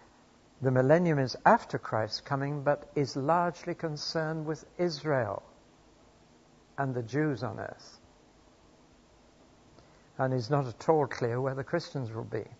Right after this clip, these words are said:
Whereas the classical premillennialism of the first five centuries of the church believed that the church will be ru-, ruling the earth with Christ,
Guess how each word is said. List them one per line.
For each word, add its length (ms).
Whereas 600
the 160
classical 880
premillennialism 1000
of 160
the 80
first 400
five 320
centuries 560
of 140
the 80
church 640
believed 440
that 180
the 80
church 720
will 140
be 140
ru-, 340
ruling 340
the 120
earth 200
with 200
Christ, 640